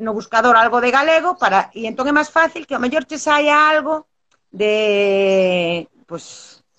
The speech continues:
algún vídeo galego. Non sei se me, non estou explicando, que me estou armando un pouco de lío, pero a ver se pillas a cos-,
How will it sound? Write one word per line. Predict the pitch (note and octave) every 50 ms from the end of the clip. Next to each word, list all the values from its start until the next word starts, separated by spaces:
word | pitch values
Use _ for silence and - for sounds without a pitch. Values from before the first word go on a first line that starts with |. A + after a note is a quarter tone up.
| _ _ _ _ _
algún | - - G#3 B3 C#4+ C4
vídeo | C#4+ C#4+ A#3+ C4 B3
galego. | A3 A3 G#3 G3+ G#3 G3 E3 C#3 C#3+ C3 - _ _ _ _ _
Non | - B3+ C#4
sei | D4+
se | C#4+ D#4
me, | D4 C#4+ C4+ - -
non | C4+ C#4+ D4
estou | C#4+ C#4+ -
explicando, | D4+ - - C4+ B3 C4 D#4+ D#4+ D4 D#4
que | C#4+
me | C#4+ C#4
estou | - D4+
armando | D4 C#4+ D4 C#4+ C#4 C#4
un | -
pouco | C4+ C4 B3+
de | A#3+ A#3+
lío, | A3+ A3+ A3 -
pero | A#3 B3 C4
a | C#4
ver |
se | C4 D4
pillas | - D4 C#4 C#4 C4 -
a | B3 A3+
cos-, | - A#3 A3+ A3